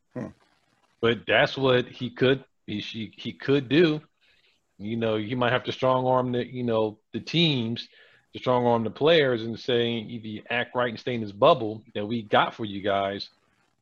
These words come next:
Speaker 2: or the whole thing is off and ain't nobody getting paid, and we're gonna go into contract negotiations."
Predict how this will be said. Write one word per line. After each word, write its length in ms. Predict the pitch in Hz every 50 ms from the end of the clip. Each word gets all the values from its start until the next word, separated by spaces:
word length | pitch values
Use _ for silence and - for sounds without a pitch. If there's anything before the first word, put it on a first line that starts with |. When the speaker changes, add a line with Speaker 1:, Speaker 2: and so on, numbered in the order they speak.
| _ _
Speaker 2:
or 120 | 110 110
the 120 | 104 104
whole 160 | 92 127 127 123
thing 240 | - 160 165 147
is 120 | 127 113 98
off 320 | 104 101 101 101 98 - - _ _
and 140 | - 110 110
ain't 100 | 107 110
nobody 340 | 135 127 117 113 107 110 107
getting 260 | 104 107 101 98 90
paid, 440 | - - 110 110 107 101 98 - - -
and 80 | 98
we're 80 | 104 107
gonna 180 | 110 107 104 104
go 100 | 107 104
into 120 | 98 98
contract 460 | 92 - 117 113 104 - - 107 104 101
negotiations." 880 | 101 95 104 101 - - 107 107 104 95 - - - - - - -